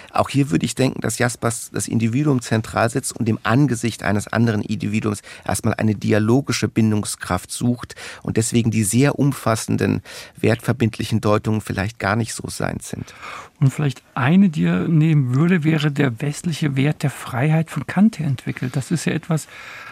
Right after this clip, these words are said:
Speaker 2: was er mit Hannah Arendt teilte, die Idee des Weltbürgertums, so wie sie Kant gesehen hat, eine Wertsetzung, die ja was spezifisch Westliches ist und die seine gesamte Philosophie prägt, die Freiheit des Einzelnen, meiner selbst, aber auch die des anderen, die, wie Eilenberger sagt,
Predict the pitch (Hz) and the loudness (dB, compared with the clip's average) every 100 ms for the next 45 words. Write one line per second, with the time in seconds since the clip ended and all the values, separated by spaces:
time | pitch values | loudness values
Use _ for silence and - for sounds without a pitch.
0 | - 147 147 147 139 156 139 160 165 151 | -4 2 4 6 4 4 2 2 4 2
1 | - 160 151 135 139 151 156 147 135 127 | 0 0 0 -2 0 2 0 -2 0 2
2 | 175 175 165 170 156 175 175 - 147 143 | 2 2 2 2 2 2 2 2 2 2
3 | 139 - 160 185 - 180 143 156 156 156 | 0 0 2 2 0 -2 2 4 4 4
4 | 170 - - - - - - - 147 147 | 2 -4 -20 -16 -16 -16 -16 -2 4 6
5 | 135 143 175 - 143 131 147 - 175 151 | 6 4 4 0 -2 0 0 2 2 2
6 | 175 160 143 139 - - - 147 190 180 | 2 2 2 -2 -4 -4 -2 2 2 2
7 | 165 123 170 185 - 156 135 - 131 - | 0 2 2 2 0 -2 -2 -4 -6 -2
8 | 151 143 156 151 139 151 151 135 156 165 | 0 2 2 2 2 2 2 2 2 2
9 | 151 170 143 147 - 165 180 - 170 160 | 0 0 0 -2 2 2 2 2 0 0
10 | - - - - - - - - - 123 | -6 -18 -16 -14 -14 -14 -4 -2 0 0
11 | 151 151 - - 127 175 175 185 185 185 | 0 0 -6 -2 4 6 6 6 6 6
12 | 180 139 147 151 127 143 185 - 151 175 | 6 6 4 2 2 0 0 -2 -2 -2
13 | - 165 - - 180 160 156 - 147 185 | 0 0 -2 0 2 2 0 2 6 8
14 | 180 170 160 160 151 156 - 160 160 156 | 8 4 4 0 0 -2 0 2 2 2
15 | 156 143 147 151 | 0 0 -2 -4